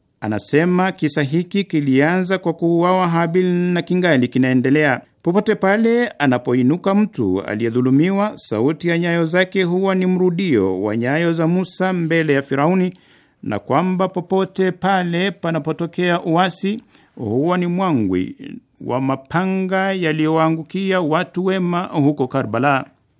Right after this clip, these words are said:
Shariati anaamini kuwa hata kama haki itakuwa upande wa wachache, mtaji wake huwa ni imani na ufahamu.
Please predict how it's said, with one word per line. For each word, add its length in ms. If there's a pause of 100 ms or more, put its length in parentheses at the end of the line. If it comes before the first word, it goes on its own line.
(100)
Shariati 560
anaamini 460
kuwa 360
hata 500
kama 500
haki 420
itakuwa 540
upande 460
wa 120
wachache, 540 (320)
mtaji 380
wake 360
huwa 320
ni 100
imani 540
na 140
ufahamu. 640